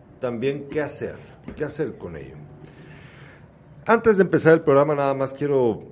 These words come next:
eh, decirles que hoy en la mañana con mi padre, Carlos Alberto Sandoval, en Despierta, nuestro noticiero matutino, en este mismo canal,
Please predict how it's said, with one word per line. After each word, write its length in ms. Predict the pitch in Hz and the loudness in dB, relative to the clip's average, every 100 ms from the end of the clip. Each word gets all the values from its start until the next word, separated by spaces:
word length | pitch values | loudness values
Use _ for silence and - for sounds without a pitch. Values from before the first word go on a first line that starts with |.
| - - | -18 -8
eh, 340 | 107 101 98 | -4 -2 -2
decirles 460 | 90 101 139 135 117 | -6 -8 -8 -6 -8
que 260 | - 110 104 | -6 -6 -2
hoy 160 | 123 147 | 0 0
en 80 | |
la 60 | 143 | 0
mañana 480 | 120 117 131 135 131 | -4 -4 -4 -6 -8
con 140 | 107 | -8
mi 80 | 104 | -8
padre, 400 | 85 123 135 123 | -4 -2 -2 -4
Carlos 300 | 110 95 - | -6 -8 -10
Alberto 340 | 95 110 117 | -10 -10 -10
Sandoval, 520 | 120 110 98 101 123 120 | -10 -6 -2 0 -2 -4
en 100 | 104 | -8
Despierta, 640 | 90 - 127 123 127 107 | -12 -6 -4 -4 -6 -8
nuestro 340 | 95 - 95 | -10 -12 -12
noticiero 460 | 90 87 90 123 120 | -12 -12 -8 -4 -4
matutino, 640 | 101 98 92 117 104 107 - - - | -6 -8 -8 -8 -8 -10 -14 -20 -20
en 180 | 90 98 | -8 -6
este 240 | 104 120 | -4 -4
mismo 340 | 107 101 107 | -4 -4 -6
canal, 420 | 101 117 92 98 | -6 -6 -6 -10